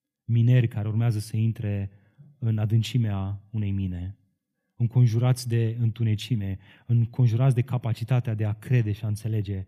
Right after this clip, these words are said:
aceste adevăruri atât de adânci și profunde. De aceea, Tată, datorită jertfei lui Hristos, te implorăm,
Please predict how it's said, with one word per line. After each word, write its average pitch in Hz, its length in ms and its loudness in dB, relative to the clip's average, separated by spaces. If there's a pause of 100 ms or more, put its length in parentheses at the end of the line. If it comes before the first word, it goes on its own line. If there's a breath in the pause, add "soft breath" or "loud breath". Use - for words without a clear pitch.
(160 soft breath)
aceste 113 460 -2 (160 soft breath)
adevăruri 110 500 0
atât 101 220 -4
de 113 100 2
adânci 107 440 2
și - 260 -10
profunde. 92 640 -8 (680)
De 120 100 0
aceea, 117 480 0 (1120 soft breath)
Tată, 131 240 0
datorită 131 600 2
jertfei 123 420 0
lui 110 140 -2
Hristos, 101 560 -8
te - 120 -4
implorăm, 120 540 -2